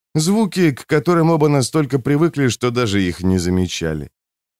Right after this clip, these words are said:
Из-за нехватки электроэнергии и запчастей в Empire State Building работал только один лифт, да и тот поднимался только до двадцать пятого этажа.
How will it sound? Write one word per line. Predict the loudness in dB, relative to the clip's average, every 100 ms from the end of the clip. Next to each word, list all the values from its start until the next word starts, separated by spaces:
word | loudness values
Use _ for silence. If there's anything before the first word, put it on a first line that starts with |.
| _
Из-за | 0 2 4 4
нехватки | 2 2 0 0 2
электроэнергии | 4 2 2 2 4 4 4 4 2 2
и |
запчастей | 2 0 0 -4 -2 0 2 2 2
в | 2
Empire | 0 0 0 0 0
State | 0 2 2 2
Building | 2 4 4 4
работал | 2 2 0 0 0
только | 0 0 0
один | 2 2 4 2
лифт, | 0 -4 -14 -8
да | -2 0 2
и |
тот | 0 -2 0
поднимался | 2 2 2 2 0 0
только | 0 0 2
до | 0 2
двадцать | 2 0 -2 -4
пятого | -2 -2 -2 -2
этажа. | -2 -4 -4 -8